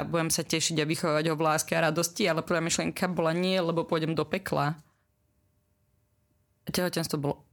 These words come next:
absolútne peklo, to bola proste jedna obrovská depresia a, a strach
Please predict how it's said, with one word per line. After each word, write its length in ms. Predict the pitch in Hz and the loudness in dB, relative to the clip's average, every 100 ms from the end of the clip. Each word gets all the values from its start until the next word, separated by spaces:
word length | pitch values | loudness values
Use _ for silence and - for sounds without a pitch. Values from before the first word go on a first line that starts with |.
| _ | _
absolútne 520 | - 240 - 208 196 190 | -4 0 0 0 0 -2
peklo, 380 | 160 151 180 | -2 -2 -2
to 120 | 170 160 | -2 -2
bola 240 | 160 147 | 0 0
proste 600 | 147 165 - - 151 151 | -2 -4 -2 0 0 0
jedna 320 | 160 151 143 - _ _ - - | 0 0 -2 -6 _ _ -14 -4
obrovská 520 | 160 156 165 151 - | -2 0 0 -2 -2
depresia 760 | 151 156 - 160 - 160 156 - | -2 -2 -2 0 2 2 2 0
a, 480 | 151 147 147 143 - - _ _ _ _ _ _ | 0 2 2 0 -4 -10 _ _ _ _ _ _
a 120 | - | -2
strach 600 | - - - 151 170 180 | 0 0 2 2 2 -2